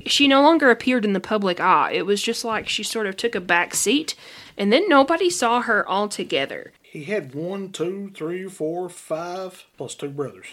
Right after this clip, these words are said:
Speaker 1: So five sisters, two brothers in the Kennedy family. When Rosemary was born, her birth was delayed. So the baby was crowning, but the doctor was not there.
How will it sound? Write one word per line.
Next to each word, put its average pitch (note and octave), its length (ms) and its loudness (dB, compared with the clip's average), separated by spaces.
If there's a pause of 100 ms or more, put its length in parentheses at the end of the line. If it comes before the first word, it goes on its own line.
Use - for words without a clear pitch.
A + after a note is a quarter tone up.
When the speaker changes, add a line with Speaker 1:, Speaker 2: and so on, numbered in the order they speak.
(580)
Speaker 1:
So F#3 220 -2
five G#3+ 320 2
sisters, A3+ 460 -4
two A3 180 -6
brothers C#3+ 460 -4
in G#3+ 120 -10
the F#3+ 60 -8
Kennedy F3 400 -8
family. - 520 -10 (240)
When G#3+ 180 0
Rosemary A3+ 540 4
was F#3 180 -2
born, F3 540 -4
her G#3+ 120 2
birth A#3+ 260 6
was G#3+ 160 2
delayed. D#3+ 500 0 (420)
So G3 360 -2
the G3+ 160 0
baby G#3+ 320 2
was G#3+ 180 2
crowning, E3+ 720 -2
but F3+ 120 -8
the - 60 -4
doctor A3 360 4
was A3+ 160 2
not B3 220 -2
there. D4 300 2